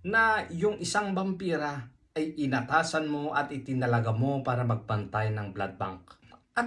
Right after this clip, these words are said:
hindi lang yan, patong-patong ang mga kaso,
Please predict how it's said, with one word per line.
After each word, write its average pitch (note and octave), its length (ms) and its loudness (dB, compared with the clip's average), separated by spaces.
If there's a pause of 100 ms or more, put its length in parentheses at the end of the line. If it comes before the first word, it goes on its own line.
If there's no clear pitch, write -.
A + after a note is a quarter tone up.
hindi G3+ 240 4
lang A2+ 240 0
yan, A#2 160 0 (480)
patong-patong A#2 880 0
ang A#2+ 160 -2
mga A2 400 0
kaso, D3+ 560 0